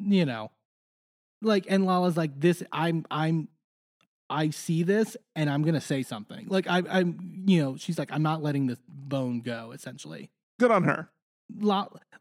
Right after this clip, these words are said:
Speaker 1: La-, I love Lala this episode. Love Lala this season. Like, yeah, we'll get to it later. We go back to the glamping trip. Raquel's forgot her makeup bag or whatever. Uh,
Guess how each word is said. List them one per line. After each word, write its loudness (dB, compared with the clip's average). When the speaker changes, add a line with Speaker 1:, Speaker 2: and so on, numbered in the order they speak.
Speaker 1:
La-, 2
I 4
love 2
Lala -4
this -12
episode. -8
Love 4
Lala 4
this -2
season. -10
Like, -6
yeah, -4
we'll 0
get -2
to -6
it -8
later. -14
We 2
go 4
back 0
to 0
the 0
glamping -2
trip. -8
Raquel's 2
forgot -2
her 2
makeup -2
bag -8
or -10
whatever. -12
Uh, 2